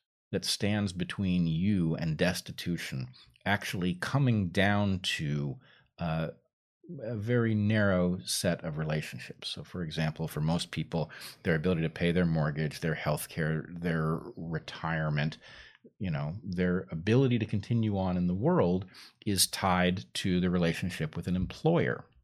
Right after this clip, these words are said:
You know, it's even worse if it's a career, and even worse if it's a career where you can't easily move, right? Where, you know, as we, you know, found in academia,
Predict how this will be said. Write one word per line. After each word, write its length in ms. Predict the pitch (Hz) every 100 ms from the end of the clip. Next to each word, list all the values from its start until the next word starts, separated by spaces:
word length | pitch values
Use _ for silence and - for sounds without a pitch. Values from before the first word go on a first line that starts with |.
| - _ _ _ - -
You 100 | -
know, 160 | 78 82
it's 140 | 87 -
even 220 | 82 92
worse 320 | 131 135 -
if 100 | 165
it's 140 | -
a 20 | 180
career, 640 | - 95 90 143 90 82
and 180 | 82 92
even 420 | 131 135 110 101
worse 300 | 87 85 -
if 100 | 87
it's 140 | 82 -
a 40 |
career 460 | - - 87 90 90
where 140 | 82
you 120 | 87
can't 380 | 95 - 82 80
easily 340 | 78 78 76 82
move, 520 | 85 160 - - -
right? 300 | 151 156 180
Where, 300 | 143 78 78 - - - -
you 80 | 82
know, 80 | 76
as 180 | 80 76
we, 240 | 82 85 - 78 - -
you 140 | - 78
know, 300 | 76 78 64 60 -
found 340 | - 95 80 80
in 80 |
academia, 720 | 76 76 76 82 170 87 80